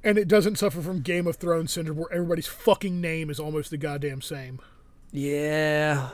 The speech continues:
Speaker 2: you know, what, what white guy with brown beard are we gonna talk to, talk about today? Yeah.
Speaker 1: Viserius, Vesuvius, Visanius, Visarius, Viscanius.
Speaker 2: <laughs> That's a
Speaker 1: God
Speaker 2: lot of,
Speaker 1: damn
Speaker 2: that's
Speaker 1: it,
Speaker 2: a lot of the
Speaker 1: George R. R.
Speaker 2: Targaryens
Speaker 1: Martin.
Speaker 2: specifically, yeah, but
Speaker 1: Still, man.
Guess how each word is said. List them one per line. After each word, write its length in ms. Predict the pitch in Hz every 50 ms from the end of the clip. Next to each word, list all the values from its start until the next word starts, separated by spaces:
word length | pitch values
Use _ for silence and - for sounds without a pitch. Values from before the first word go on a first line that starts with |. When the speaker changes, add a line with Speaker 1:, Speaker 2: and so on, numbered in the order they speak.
| - -
Speaker 2:
you 80 | 143
know, 140 | 127 123 117
what, 240 | 113 117 120 120 113 - - - -
what 180 | 123 123 113
white 200 | 117 117 113 110
guy 160 | - 117 113
with 160 | 110 110 107 -
brown 260 | 120 113 110 107 107
beard 300 | 104 104 107 107 107 107
are 60 | 104
we 100 | 101 104
gonna 160 | 107 107 107
talk 200 | 104 - 107 104 -
to, 120 | 113 104 104 - -
talk 160 | - 127 117
about 180 | - 117 110 -
today? 340 | 110 - 110 107 110 110 - - - -
Yeah. 200 | 107 107 110 123 131 - - - - - - - - - -
Speaker 1:
Viserius, 520 | 185 - - 202 190 190 214 247 240 - -
Vesuvius, 580 | 165 143 - 175 175 175 170 208 233 - -
Visanius, 720 | 139 131 151 139 - - 202 247 285 330 330 - - - - - - - -
Visarius, 760 | 143 139 - - 165 175 196 208 233 262 269 240 - - - - - - - - _ _ - - - -
Viscanius. 920 | - 135 - - - 180 185 190 208 196 165 147 135 127 - - - - - - - - - - -
Speaker 2:
<laughs> 380 | - - - - - - 151
That's 160 | - 233 247 240
a 40 |
Speaker 1:
God 60 | 240 196
Speaker 2:
lot 160 | 190 175 160
of, 160 | 156 135 131 - - - - -
Speaker 1:
damn 260 | - 214 226 226 220
Speaker 2:
that's 120 | 208 202 -
Speaker 1:
it, 20 | -
Speaker 2:
a 20 |
lot 100 | 208 190
of 40 | 165
the 60 | 165
Speaker 1:
George 280 | 147 156 165 147 139 131
R. 60 | 147
R. 40 | 143 135 131
Speaker 2:
Targaryens 20 |
Speaker 1:
Martin. 160 | 127 123 123 120
Speaker 2:
specifically, 960 | - - - - 135 117 - - 127 107 110 110 - 107 113 110 107 110 110
yeah, 120 | 113 110 110
but 60 | 113
Speaker 1:
Still, 640 | - - - 113 113 120 - 175 175 170 156 147 139
man. 460 | 143 147 143 143 143 143 147 147 151